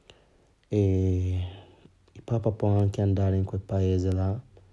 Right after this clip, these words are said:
perché è pieno di menzogne e bugie. Cercano di cambiare tutto. Questo fa vedere sempre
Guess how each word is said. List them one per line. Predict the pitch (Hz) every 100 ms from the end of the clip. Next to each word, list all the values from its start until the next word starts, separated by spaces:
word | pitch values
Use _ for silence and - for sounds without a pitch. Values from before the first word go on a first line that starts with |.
| _ - - _ _ _
perché | 98 92 - 101 95 90 90 90 - - - - _ _ _ _
è | 107
pieno | 101 110 104 98
di | 98
menzogne | 98 95 92 90 101 104 101 104
e |
bugie. | 98 95 92 98 92 98 110 135 - _ _ _ _ _ _ _ _ _ -
Cercano | 104 92 101 95
di | 87
cambiare | - 98 98 98 98 98
tutto. | - 107 113 104 101 104 - _ _
Questo | - 113 101 - 95 98
fa | 92 - 117
vedere | 107 95 107 113 120 123 - - _ _ _ _ _ - _ - - -
sempre | - - 135 131 104 95 92